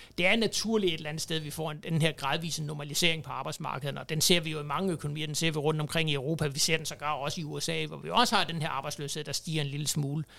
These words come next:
Øhm, så det er et udtryk for, at tingene stille og roligt er ved at falde til ro og,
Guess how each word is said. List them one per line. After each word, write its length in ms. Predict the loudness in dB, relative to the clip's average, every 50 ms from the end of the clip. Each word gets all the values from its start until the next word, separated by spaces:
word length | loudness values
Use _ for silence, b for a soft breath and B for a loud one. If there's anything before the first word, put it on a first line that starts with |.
| B B B B B B -2
Øhm, 640 | 0 0 0 -2 -6 -8 -10 -12 -12 -12 -14 -14 -14 B B B B
så 140 | 2 2 4
det 140 | 4 4 4
er 60 | 4
et 100 | 4 4
udtryk 360 | 2 0 -2 -2 -4 -4 -6
for, 140 | -6 -6 -4
at 200 | -2 -2 -4 -2
tingene 300 | 0 0 0 0 0 -2
stille 240 | -2 -2 0 0 -2
og 60 | -4
roligt 280 | -4 -8 -8 -6 -6 -6
er 40 |
ved 100 | -4 -4
at 120 | -4 -4 -2
falde 200 | -4 -4 -4 -4
til 120 | -6 -6
ro 200 | -6 -6 -6 -4
og, 200 | -4 -4 -6 -8